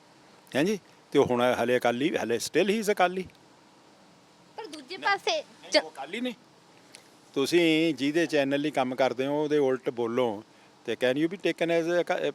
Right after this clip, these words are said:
Speaker 1: a person loyal to the institution? No, no।
Speaker 2: ਬਿਲਕੁਲ, ਤੇ ਇਸ ਦੇ ਨਾਲ ਹੀ ਹੁਣ ਅਗਲੀ ਸਥਿਤੀ ਕੀ ਰਹੇਗੀ? ਕਿਉਂਕਿ ਬਾਈ ਇਲੈਕਸ਼ਨ ਬਿਲਕੁਲ ਸਿਰ 'ਤੇ ਆ, ਉਸ ਸਮੇਂ ਆਪਣਿਆਂ ਦੇ ਨਾਲ ਹੀ ਲੜਨਾ ਪੈ ਰਿਹਾ ਹੈ, ਦੂਜੇ ਪਾਸੇ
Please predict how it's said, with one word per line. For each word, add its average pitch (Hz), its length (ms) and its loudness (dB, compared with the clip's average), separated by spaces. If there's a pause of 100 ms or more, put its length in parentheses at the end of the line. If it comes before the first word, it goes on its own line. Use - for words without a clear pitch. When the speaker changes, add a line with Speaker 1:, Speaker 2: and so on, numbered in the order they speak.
(140)
Speaker 1:
a 156 80 -4
person 147 500 0
loyal 147 240 2
to 165 80 -4
the 170 140 -4
institution? 160 600 -6
No, 110 80 -8 (400)
no। 143 60 -10 (1300)
Speaker 2:
ਬਿਲਕੁਲ, 403 280 -8
ਤੇ 554 100 -6
ਇਸ 349 220 -6
ਦੇ 494 180 10
ਨਾਲ 403 200 10
ਹੀ 494 300 12
ਹੁਣ 339 240 2
ਅਗਲੀ 320 220 2
ਸਥਿਤੀ 233 320 -4
ਕੀ 208 160 -4
ਰਹੇਗੀ? 208 380 2
ਕਿਉਂਕਿ 254 340 2
ਬਾਈ 240 260 8
ਇਲੈਕਸ਼ਨ 247 380 4
ਬਿਲਕੁਲ 233 280 0
ਸਿਰ 226 160 2
'ਤੇ 233 180 4
ਆ, 247 80 10
ਉਸ 247 180 0
ਸਮੇਂ 285 380 4
ਆਪਣਿਆਂ 277 460 6
ਦੇ 302 100 4
ਨਾਲ 285 260 6
ਹੀ 285 120 -2
ਲੜਨਾ 254 440 4
ਪੈ 254 240 6
ਰਿਹਾ 269 120 6
ਹੈ, 262 120 6
ਦੂਜੇ 220 300 -2
ਪਾਸੇ 262 360 4